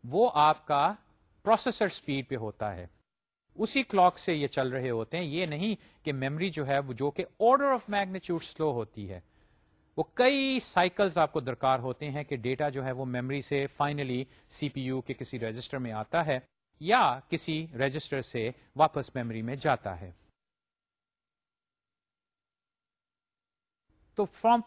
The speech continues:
programming point of view، یعنی کہ آپ نے کوڈ جو ہے اس کو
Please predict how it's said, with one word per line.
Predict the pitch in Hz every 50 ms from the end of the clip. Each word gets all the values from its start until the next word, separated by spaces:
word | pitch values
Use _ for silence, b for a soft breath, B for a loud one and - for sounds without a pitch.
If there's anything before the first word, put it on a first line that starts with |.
| - 214
programming | 185 151 123 156 185 254 339 370 339 - -
point | 165 143 131 127
of | 113 - -
view، | 101 98 113 135 - _ _ _ _ _ -
یعنی | 120 147 180 208 233 233
کہ | - 233 220 220
آپ | - 160 170 175 - -
نے | 180 185 180 180
کوڈ | - - 180 190 214 233 196 -
جو | 185 156 131
ہے | 147 151 156 151 -
اس | 151 143 - -
کو | - 151 147 151